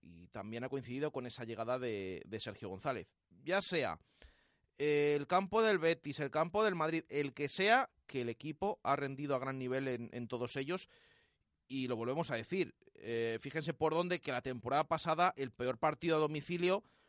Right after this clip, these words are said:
fue en el campo del colista. Bueno, finalmente no quedó colista el Huesca, pero bueno, estuvo toda la temporada ahí.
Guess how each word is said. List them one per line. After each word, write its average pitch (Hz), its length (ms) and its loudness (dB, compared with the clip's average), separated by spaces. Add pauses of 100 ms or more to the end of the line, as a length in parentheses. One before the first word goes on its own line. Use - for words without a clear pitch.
fue 151 300 0
en 170 60 0
el 160 100 2
campo 165 260 4
del 160 120 4
colista. 135 480 -4
Bueno, 127 200 -8
finalmente 143 380 -4
no 156 100 -2
quedó 139 200 0
colista 127 400 -2
el 120 80 2
Huesca, 143 340 -2
pero 131 140 -2
bueno, 117 140 -6
estuvo 117 240 -4
toda 123 120 0
la 113 120 2
temporada 113 440 -2
ahí. 165 220 -2